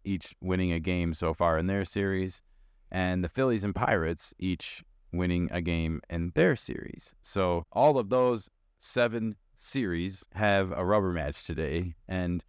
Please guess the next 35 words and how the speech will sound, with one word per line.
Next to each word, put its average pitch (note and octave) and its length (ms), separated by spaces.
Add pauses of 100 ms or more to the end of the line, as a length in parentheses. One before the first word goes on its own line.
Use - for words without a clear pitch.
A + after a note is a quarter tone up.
(360)
except F#3 260
for E3+ 60
the C#3 100
Tigers, G#2 480
I F#2 80
would G#2 140
argue G#2 500
all A#2+ 240
of G#2+ 120
the F#2+ 60
teams F#2+ 480 (200)
that F#2 100
I E2+ 80
just G2+ 240
mentioned E2+ 500 (120)
are E2 320
sort G#2+ 320
of F2 180
in G2 140
the F2+ 60
playoff F#2+ 340
hunt G2 240
right E2+ 160
now. E2 320 (160)
Oh, F#2 220 (260)
except G#2+ 240
for F2+ 80
the - 80
Pirates. - 560
Yeah. E2 100 (560)
Tigers A2 360
and F#2 200
Pirates. - 380
My G2 120
bad. - 160